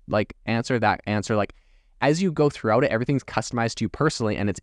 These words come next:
A I that's generating it, meaning it's really completely unique.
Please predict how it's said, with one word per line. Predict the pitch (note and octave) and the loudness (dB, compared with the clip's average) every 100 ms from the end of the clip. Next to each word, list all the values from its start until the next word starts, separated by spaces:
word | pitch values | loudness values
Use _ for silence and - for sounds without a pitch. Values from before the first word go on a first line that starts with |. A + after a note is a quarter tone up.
| - | -2
A | G#2 | 2
I | G#2 A2 | 4 2
that's | E2 - | 0 -2
generating | F2+ F#2+ G#2 B2 B2+ | -2 0 0 2 0
it, | |
meaning | G2+ G#2+ G#2 | 0 0 0
it's | G2 - - | -2 -6 -12
really | G#2 B2 A2+ G2+ - | -2 0 0 -4 -4
completely | A#2 A2 A#2+ G2+ | -2 2 2 2
unique. | F#2+ F#2 F2+ F#2+ G#2+ | 0 0 0 0 -2